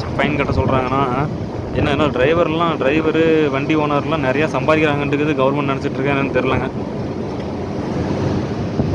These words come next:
பாப்பங்க, இது, இந்த சட்டத்தை வந்து எப்படி நடைமுறைக்கு கொண்டு வராங்களா, இல்ல இது கைவிட போறாங்களா என்னன்னு தெரியல.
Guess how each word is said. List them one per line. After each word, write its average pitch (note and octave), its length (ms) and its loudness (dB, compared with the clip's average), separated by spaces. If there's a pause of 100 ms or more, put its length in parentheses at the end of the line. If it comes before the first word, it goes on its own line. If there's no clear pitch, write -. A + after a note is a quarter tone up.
(1200)
பாப்பங்க, E3 380 2 (360)
இது, C3 180 2 (1500)
இந்த - 140 4
சட்டத்தை C#3+ 400 0
வந்து C#3+ 260 -2 (500)
எப்படி C#3+ 200 0
நடைமுறைக்கு C#3 460 2
கொண்டு C#3 200 2
வராங்களா, C3 320 4 (560)
இல்ல B2+ 280 4
இது B2+ 180 2 (760)
கைவிட C#3+ 300 4
போறாங்களா C3+ 420 2
என்னன்னு C3+ 280 -2
தெரியல. C3 220 2